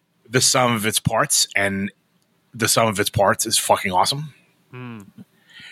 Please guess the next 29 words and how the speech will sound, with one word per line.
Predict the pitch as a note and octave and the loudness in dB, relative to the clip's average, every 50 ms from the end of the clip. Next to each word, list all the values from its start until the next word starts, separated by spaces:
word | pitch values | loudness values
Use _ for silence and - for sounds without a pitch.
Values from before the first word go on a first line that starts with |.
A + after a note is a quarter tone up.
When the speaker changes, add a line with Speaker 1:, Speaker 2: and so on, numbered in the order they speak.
| - - - - - _ - | -20 -20 -20 -20 -14 _ 0
Speaker 1:
Um, | A#2+ G#2+ G#2 G2 F#2+ F#2+ F#2+ F#2 F#2 F2+ F2+ F2+ F#2 F2 D2+ - _ _ _ _ _ _ - C#3 | 2 4 4 6 4 4 2 0 0 -4 -10 -10 -12 -14 -16 -20 _ _ _ _ _ _ -4 -2
and | B2 A#2 | 0 0
I | A2+ A#2+ A#2 B2 | 0 0 0 -2
kinda | - - C3+ B2+ B2+ | 0 0 0 0 2
like | A#2 A#2 B2 B2 - - | 2 2 0 0 -2 -2
these, | C3 B2 A#2+ A#2+ C3 | -2 0 0 -2 -2
like, | C3 A#2+ G2+ F#2+ | -2 -2 -2 0
the | A#2 | -2
new | A2+ A#2 A#2+ B2 | 0 0 0 0
things | - - C3 A#2+ A2 A2 | 0 0 0 0 2 0
that | - - | 0 2
folks | B2 A#2 - - | 2 0 0 0
are | A2 | 0
doing. | G2 A2 A2+ A2 A2 A2 | 2 2 2 2 2 0
Like, | G2+ F#2+ F#2 - - - - - - G2 | 0 -2 -4 -6 -8 -12 -12 -10 -8 -4
um, | F#2 F2+ F2 E2+ E2 E2 E2 - - _ _ _ _ _ _ _ _ _ _ _ _ _ _ _ _ _ _ _ _ _ _ _ _ _ _ _ - | -4 -2 -2 -4 -6 -10 -18 -20 -20 _ _ _ _ _ _ _ _ _ _ _ _ _ _ _ _ _ _ _ _ _ _ _ _ _ _ _ -10
Thou | B2+ - B2+ A#2+ A#2+ B2 B2+ C3 | -4 0 2 2 4 4 2 2
did | B2 C3 B2 A2 | 2 0 0 2
one | A2+ A#2+ A#2 A2+ A2+ A2+ | 2 2 2 2 2 0
with | A2 - A2 | 0 0 0
Emma | A2+ A2 G#2+ G2+ | -2 -2 0 0
Ruth | G#2 G#2 - - | -2 -2 -2 0
Rundle. | C#3 D#3 D#3+ D#3 D3 D3 C#3 C3+ C3 A#2+ - - - - - - - - _ _ - | 0 0 0 2 2 2 2 2 2 0 -2 -8 -16 -18 -20 -20 -20 -20 _ _ -20
Speaker 2:
Mm-hmm. | C3 B2+ A#2+ D3+ G3 G#3 _ _ _ _ - B2 | -18 -16 -14 -14 -14 -16 _ _ _ _ -2 -2
Speaker 1:
Like, | A#2 - | -2 -2
these, | - A2+ F#2+ G2 F#2+ _ - | -2 -8 -8 -8 -12 _ -2
these, | A#2 A#2+ G#2+ F#2+ A2 | -2 0 0 2 2
like, | G#2+ G#2 F#2+ - _ _ _ _ - | 2 2 0 -2 _ _ _ _ -6
s-, | - | -6